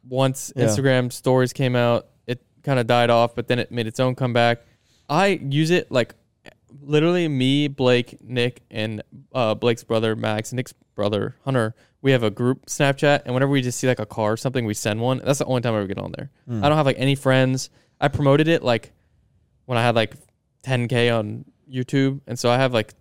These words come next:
Speaker 1: two thousand people that view my story, but I post one story every, I don't know, month, two months, like, randomly. I,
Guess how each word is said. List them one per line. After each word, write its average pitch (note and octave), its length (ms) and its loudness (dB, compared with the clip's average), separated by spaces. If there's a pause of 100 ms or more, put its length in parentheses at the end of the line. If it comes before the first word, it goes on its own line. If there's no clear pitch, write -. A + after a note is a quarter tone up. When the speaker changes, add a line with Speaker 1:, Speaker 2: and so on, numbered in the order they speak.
Speaker 1:
two C#3+ 160 -4
thousand A#2+ 340 0
people A#2+ 240 -2
that G#2+ 60 0
view A2 120 -4
my G#2+ 120 -2
story, A2 360 -2
but A2 80 -2
I G#2 60 -2
post A2 220 -6
one G#2+ 180 -4
story G#2 300 -2
every, G2 500 -4 (640)
I F#2 120 -10
don't F#2 120 -6
know, G2 240 -10 (380)
month, A2 360 -8
two B2+ 200 -2
months, A#2+ 420 -4 (500)
like, G#2+ 120 -8
randomly. G#2+ 320 -4
I, C3+ 140 4